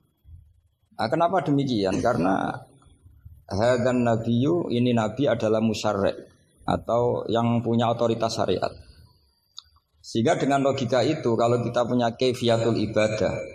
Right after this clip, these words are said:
cara beribadah sing tukhalifu manhajar Rasul,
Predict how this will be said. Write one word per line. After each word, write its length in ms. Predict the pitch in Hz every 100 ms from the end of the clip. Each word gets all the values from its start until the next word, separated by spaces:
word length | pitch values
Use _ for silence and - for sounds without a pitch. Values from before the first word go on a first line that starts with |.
| - - - _ - _ _ _ _ _
cara 240 | - 95 104 104
beribadah 560 | - 98 90 95 123
sing 240 | 120 117 117
tukhalifu 960 | 107 107 131 131 123 113 - 135 135
manhajar 480 | 117 107 95 90 95
Rasul, 400 | 95 90 78